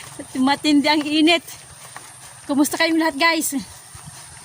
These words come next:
Naglalakad ako papuntang ano? Papunta doon sa aking ano, tanim. Bibisitahin ko. Nasa highway ako.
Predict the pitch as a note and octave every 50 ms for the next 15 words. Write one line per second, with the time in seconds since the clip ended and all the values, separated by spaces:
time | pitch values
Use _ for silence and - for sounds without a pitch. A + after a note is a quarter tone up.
0 | - - - - - - - - - - D#4 B3 C4 D#4 D#4+ D#4+ D#4+ - E4+ C#4
1 | E4 - - - F#4+ D4 - F4 D#4 C#4+ - D#4+ E4 E4+ F4 F#4+ F#4 C#4+ - -
2 | - - - - - - - - - - - - - - - - - - - -
3 | - - - - - - - - - - - - - - - - - - - -
4 | - - - - - - - - E4 D4+ - F#4 - - F#4+ D#4+ G#4+ A4+ A#4 G#4+
5 | - - G4 G4 F#4+ G#4+ A4 G4+ G4+ G#4+ A4 A4 F4+ C4+ C4+ - - - - -
6 | - - - - - - - - - - E4+ E4+ F4+ G4+ A4 F4+ D#4+ D#4 - -
7 | - - - - - - - C#4 D4+ C4+ E4 - F#4+ D4+ F#4 F4+ F4 F4+ G4 F#4+
8 | - F#4+ E4+ C#4 - - - - - - - - - - - - - - - -
9 | - - - - - - C#4 D#4 E4 - F#4+ D4 F4+ G4+ F#4+ G4 F#4 F#4 F4 E4+
10 | E4 D#4 D4+ C#4